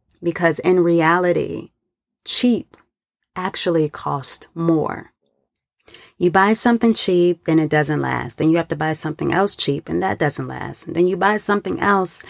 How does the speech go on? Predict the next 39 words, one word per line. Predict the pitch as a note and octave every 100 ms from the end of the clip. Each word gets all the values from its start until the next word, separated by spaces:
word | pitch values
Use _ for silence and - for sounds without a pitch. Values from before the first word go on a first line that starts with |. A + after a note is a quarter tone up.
| - - - -
and | G#3
then | G#3+ G#3+
by | G#3
the | G3+ G3+
time | - - C#4 A#3+ B3
you | A#3
get | G#3+ G3+
done | - F#3
spending | F3+ - F#3+ F#3
all | F3 E3+ G3+
of | G#3
this | G#3 -
money | F#3+ F#3 F3
on | D#3+
all | D#3+ D#3+ F3
of | E3
these | F3 -
cheap | - E3
things, | - F3+ E3+ D#3 D#3 D#3+ - - _ _ _
it | F#3
probably | - A3+ A3 G#3
costs | - F#3+ F#3 - -
you | F3+
just | D#3+ A3 A3 G#3
as | F#3
much, | F3 F#3 F3 - -
n-, | E3 E3+ - -
if | G3 -
not | F3+ F3+ -
more, | E3 F3+ A3+ F#3 D#3+ D3+ _ _ _ _ _
than | F3+
if | F3+ E3+
you | F3
were | E3+
to | E3
buy | D3+ D#3
a | D3+
quality | - D#3 C#3+ D3
product. | C#3+ - D3+ - - -